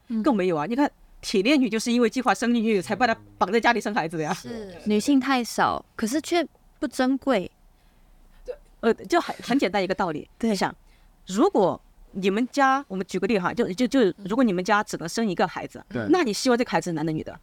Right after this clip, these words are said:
Speaker 1: 男的。
Speaker 3: 大部分还是男的，对不对？
Speaker 1: 对啊。
Speaker 2: 对呀，如果在那个父权社会，那肯定是希望是，是个男的啊。
Speaker 1: 对啊。
Speaker 2: 那如果生出来女，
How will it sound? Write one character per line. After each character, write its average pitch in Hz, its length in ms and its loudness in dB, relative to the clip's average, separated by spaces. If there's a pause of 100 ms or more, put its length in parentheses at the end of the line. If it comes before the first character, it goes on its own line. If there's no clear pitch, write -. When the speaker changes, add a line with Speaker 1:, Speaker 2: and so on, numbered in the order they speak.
(400)
Speaker 1:
男 208 260 2
的。 240 140 0
Speaker 3:
大 156 120 4
部 135 140 -4
分 135 80 4
还 113 60 4
是 110 60 2
男 90 200 -2
的， 85 100 -4
对 85 100 -8
不 78 80 -10
对？ - 20 -6
Speaker 1:
对 262 100 2
啊。 247 160 2
Speaker 2:
对 381 120 -2
呀， 294 160 4
如 269 80 -4
果 339 100 -2
在 349 80 -2
那 320 100 0
个 196 80 -10
父 370 160 -4
权 240 140 0
社 269 120 0
会， 285 80 0
那 320 140 4
肯 - 160 -6
定 277 100 -4
是 311 60 -2
希 - 140 -4
望 294 120 2
是， - 300 -2
是 - 140 -2
个 269 80 4
男 185 120 4
的 220 80 2
啊。 214 80 2
Speaker 1:
对 233 120 0
啊。 254 260 0
Speaker 2:
那 294 140 4
如 240 120 -6
果 233 80 0
生 254 220 0
出 247 140 -4
来 226 40 0
女， 160 160 -2